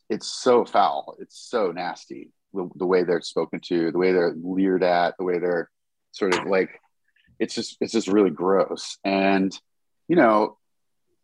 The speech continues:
it's a, it's been a very gradual process away from that, but it's still, it's still there, you know, you know, you, like, it's, it's just more underground. Um, but yeah.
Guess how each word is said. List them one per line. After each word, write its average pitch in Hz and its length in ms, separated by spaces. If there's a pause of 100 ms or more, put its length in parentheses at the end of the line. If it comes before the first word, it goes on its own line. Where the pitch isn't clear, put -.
it's - 260
a, 123 40
it's - 200
been 131 120
a 113 40
very 120 200
gradual 107 420
process - 400
away 92 220
from 123 140
that, 131 200
but - 120
it's - 160
still, 123 640
it's - 140
still 143 160
there, 92 500
you 98 120
know, 90 160
you 104 160
know, 110 80
you, 113 240 (160)
like, 101 160
it's, - 240
it's - 160
just - 180
more 110 160
underground. 87 540 (1600)
Um, 78 680
but - 120
yeah. 85 160